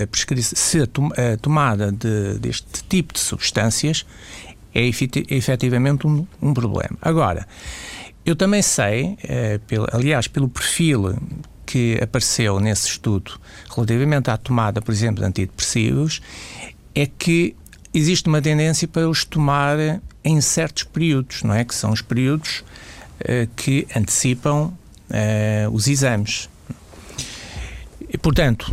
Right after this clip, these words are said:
não tenho também notícia, eh, por exemplo, na minha faculdade nunca lá ouvi,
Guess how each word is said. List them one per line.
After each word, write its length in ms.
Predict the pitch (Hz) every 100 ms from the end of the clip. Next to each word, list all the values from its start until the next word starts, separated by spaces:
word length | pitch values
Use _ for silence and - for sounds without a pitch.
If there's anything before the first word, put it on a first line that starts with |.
| -
não 260 | 135 147 170
tenho 220 | 147 131
também 320 | 120 135 107
notícia, 720 | 107 123 - 98 - - 120 - - - - - -
eh, 480 | - - - - - - - - - -
por 80 | 110
exemplo, 300 | 101 107 104
na 60 |
minha 120 | 104 104
faculdade 440 | 113 - 113 135
nunca 200 | 156 107
lá 120 | 101
ouvi, 380 | 104 104 104 107